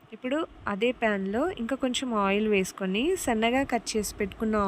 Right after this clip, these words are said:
ఆనియన్, పచ్చిమిర్చి వేసుకొని ఫ్రై చేసుకోండి. కొద్దిగా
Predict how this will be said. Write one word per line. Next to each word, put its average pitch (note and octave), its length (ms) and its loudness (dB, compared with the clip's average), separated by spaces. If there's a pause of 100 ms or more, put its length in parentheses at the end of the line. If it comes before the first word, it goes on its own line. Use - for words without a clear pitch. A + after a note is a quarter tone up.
(100)
ఆనియన్, G#3 440 0
పచ్చిమిర్చి G3+ 640 -2 (1400)
వేసుకొని G#3+ 480 4
ఫ్రై G#3+ 180 4 (120)
చేసుకోండి. F3+ 520 -4 (460)
కొద్దిగా G#3+ 360 0